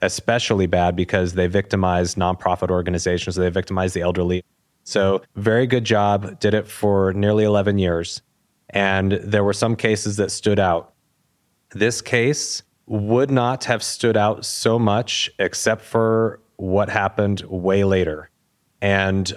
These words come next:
I have to go all the way back to two thousand ten to the beginning to tell you how this started.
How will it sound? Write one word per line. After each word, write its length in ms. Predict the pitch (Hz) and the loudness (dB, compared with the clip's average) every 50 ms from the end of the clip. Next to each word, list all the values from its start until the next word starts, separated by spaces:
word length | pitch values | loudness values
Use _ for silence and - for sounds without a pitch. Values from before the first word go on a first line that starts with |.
| - | -2
I 80 | 104 92 | -2 0
have 200 | 104 110 110 - | 0 0 -2 -2
to 80 | - | -2
go 100 | 110 104 | -2 -2
all 240 | - - 107 107 110 | 0 2 2 2 2
the 60 | 117 | 2
way 100 | 117 120 | 2 2
back 240 | 113 117 110 107 - | 2 2 0 0 0
to 80 | - 101 | -2 -4
two 180 | - - 117 | -2 -2 0
thousand 300 | 107 110 107 107 104 107 | 0 2 2 2 2 0
ten 200 | 98 - 110 107 107 | 0 0 0 0 0
to 40 | 101 | 0
the 100 | 101 87 | -2 -2
beginning 520 | 82 92 92 110 101 101 104 107 104 101 | -4 -2 0 0 2 2 2 0 0 -4
to 120 | - - | -8 -10
tell 180 | - - - 101 | -4 -2 0 0
you 200 | 101 104 104 107 | 2 2 0 0
how 200 | 101 107 104 104 | 0 0 0 2
this 180 | 98 104 98 - | 2 0 -2 -2
started. 520 | - - 104 107 107 113 123 127 127 - | -2 0 0 2 2 0 0 -2 -6 -14